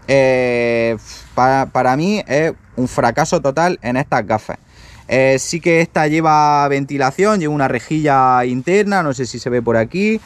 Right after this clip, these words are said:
Y a ver, y es una, es una pantalla que te la venden como anti-empa-, a, a, como que no se empaña, anti-empañamiento creo que se llama. Eh, bueno, normalmente casi todas la llevan, esta también lleva ahí una,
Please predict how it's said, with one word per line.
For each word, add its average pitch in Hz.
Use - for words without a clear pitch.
Y 135
a 123
ver, 131
y 117
es 135
una, 123
es 127
una 135
pantalla 143
que 120
te 117
la 120
venden 135
como 120
anti-empa-, 117
a, 113
a, 113
como 113
que 107
no 123
se 143
empaña, 170
anti-empañamiento 117
creo 135
que 139
se 143
llama. 196
Eh, 127
bueno, 123
normalmente 139
casi 120
todas 131
la 117
llevan, 165
esta 120
también 113
lleva 113
ahí 113
una, 98